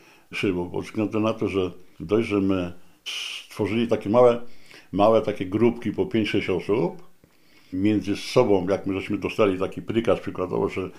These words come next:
na dziesięciu jeden delegat do, do komisji zakładowej, do tych prawyborów. Później tam zostało to zmniejszone na piętnaście, dwadzieścia osób, bo byśmy musieli halę sportową wynająć. Myśmy to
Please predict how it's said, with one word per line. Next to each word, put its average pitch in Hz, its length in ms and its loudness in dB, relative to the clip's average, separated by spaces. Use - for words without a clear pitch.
na 101 140 2
dziesięciu 95 360 2
jeden 92 340 0
delegat 95 460 0
do, 98 300 -2
do 90 200 -2
komisji 98 520 -4
zakładowej, 101 760 -2
do 98 240 0
tych 95 200 -8
prawyborów. 101 840 2
Później 101 200 2
tam 104 160 2
zostało 98 320 2
to 95 140 0
zmniejszone 92 640 0
na 98 120 -6
piętnaście, 98 420 -2
dwadzieścia 92 480 -2
osób, 113 480 -2
bo 95 260 -6
byśmy 95 360 0
musieli 101 400 0
halę 107 260 4
sportową 87 440 -6
wynająć. 87 420 -4
Myśmy 123 260 -4
to 151 260 2